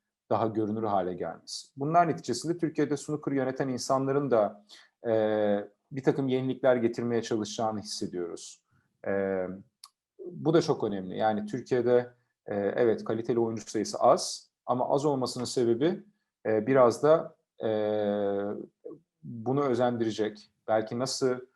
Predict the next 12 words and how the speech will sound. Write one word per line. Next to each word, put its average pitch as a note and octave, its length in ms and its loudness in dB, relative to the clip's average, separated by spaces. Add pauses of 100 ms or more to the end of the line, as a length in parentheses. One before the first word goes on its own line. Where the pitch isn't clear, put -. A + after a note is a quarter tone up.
(380)
e, G#2+ 160 -2
gelişim A2+ 460 0
sağlanabileceğini A2+ 1120 0 (220)
gösterecek A2+ 800 -2 (380)
insanların A#2 480 -2
sayısının A2 420 -2
az A2 160 -2
olmasıyla G#2 460 0
da F#2 40 -2
alakalı. E2+ 380 -10
O G#2+ 120 -2
yüzden, A#2+ 300 0